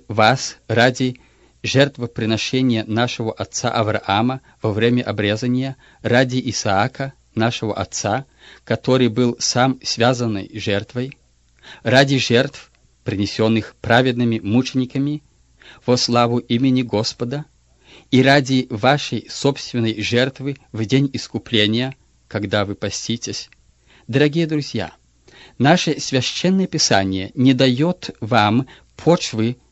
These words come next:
для такой веры. И в глубине вашего сердца вы знаете, что все эти жертвы не принесли ни вам, ни кому-либо другому до сего дня желанного спасения.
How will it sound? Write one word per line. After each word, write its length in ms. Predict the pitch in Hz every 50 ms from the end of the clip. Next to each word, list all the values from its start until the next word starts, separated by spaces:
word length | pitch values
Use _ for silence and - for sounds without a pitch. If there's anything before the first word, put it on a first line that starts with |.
| _ -
для 240 | 113 101 95 101
такой 340 | - - 101 - - 101 98
веры. 360 | 107 135 156 151 101 87 92 - _ _ _ _ _ _ _ _ _ _ _ _ _ - _ -
И 120 | 131 139
в 100 | 135 131
глубине 480 | 127 143 143 135 139 147 139 139 135 131
вашего 460 | 120 113 131 175 190 - - 160 156
сердца 540 | 151 - - 104 95 98 - - - 107 -
вы 140 | 120 117 135
знаете, 600 | 131 - 135 117 95 92 92 90 - - 92 85 - _ _ _ _ _ _ _ _ _ - - - -
что 240 | - - - - 143
все 300 | 127 - - - 185 208
эти 260 | 226 208 185 - 170
жертвы 640 | 147 117 113 107 104 104 104 - 117 127 139 143 - - - - -
не 180 | 127 147 165
принесли 720 | 160 - 151 147 147 151 147 143 - - 123 117 104 104
ни 200 | 104 110 120 160
вам, 420 | 190 135 117 107 107 113 131 147 - _ _ _ _ _ _ _ _ -
ни 140 | - 151 175
кому-либо 640 | - - 180 170 170 175 165 156 151 131 117 110 107
другому 580 | 110 113 113 107 107 123 135 139 143 139 127
до 200 | 117 120 123 131
сего 340 | 127 - - 135 135 170 185
дня 400 | 165 143 127 107 95 90 87 - _ _ _ _ _ -
желанного 720 | 101 92 113 104 98 117 139 143 151 151 147 139 139 143
спасения. 680 | - - - 156 - - 175 165 151 120 101 92 80